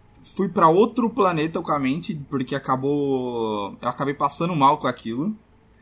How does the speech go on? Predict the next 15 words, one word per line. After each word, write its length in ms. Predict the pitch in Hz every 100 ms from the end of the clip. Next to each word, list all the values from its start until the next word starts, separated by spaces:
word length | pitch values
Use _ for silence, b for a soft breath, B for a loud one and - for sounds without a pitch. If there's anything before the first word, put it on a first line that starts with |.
| b b b _
Mas, 500 | 135 151 156 160 - _ _ _ _ _ _
cara, 400 | - 196 185 170
eu 180 | 165 185
acho 160 | 185 196
que 60 |
eu 60 | 233
tô 100 | 196
nessa 340 | 190 220 240
vibe 460 | 196 156 170 185 185
com 180 | 190 180
jogos 340 | 170 180 214
Souls, 300 | - 165 143
sabe? 380 | - 139 131 131
De 100 | 139
tipo, 580 | - 139 - 147 139